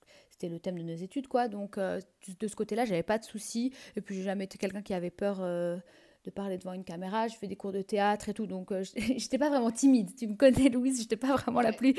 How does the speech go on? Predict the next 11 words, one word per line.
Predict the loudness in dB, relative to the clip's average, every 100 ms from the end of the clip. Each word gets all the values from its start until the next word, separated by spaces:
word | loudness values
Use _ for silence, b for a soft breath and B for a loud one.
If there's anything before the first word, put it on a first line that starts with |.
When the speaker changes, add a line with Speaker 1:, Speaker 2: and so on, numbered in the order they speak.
| 2
Speaker 1:
j'étais | 0 2 6
pas | 8
la | 8
plus | 6 -2
timide, | 0 2 2 2
euh, | 2 2 -2 B B B
de | -10
ce | -6
côté-là. | -4 -2 0 0 0
Mais, | 0 0 0 0 -2
euh, | -2 -2 -6